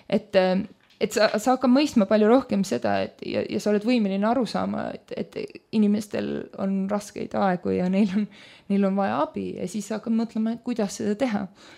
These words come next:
Et mul on, ma olen, ma olen muidugi eluaegne positivist ja optimist, aga, aga ma näen ka oma silmaga seda, et, et, et inimestel on tahtejõudu ja, ja noored on rohkem politiliseeritud, politiseeritud.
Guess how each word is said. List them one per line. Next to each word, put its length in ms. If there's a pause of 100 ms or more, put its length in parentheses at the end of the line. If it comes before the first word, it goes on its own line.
(260)
Et 180 (300)
mul 260
on, 220
ma 240
olen, 180 (140)
ma 180
olen 140
muidugi 260
eluaegne 560
positivist 960
ja 160
optimist, 680 (300)
aga, 360
aga 100
ma 220
näen 340
ka 180
oma 200
silmaga 480
seda, 320
et, 160
et, 480 (640)
et 220 (380)
inimestel 440
on 160
tahtejõudu 640
ja, 220 (160)
ja 140
noored 380
on 180 (280)
rohkem 460 (260)
politiliseeritud, 880
politiseeritud. 1000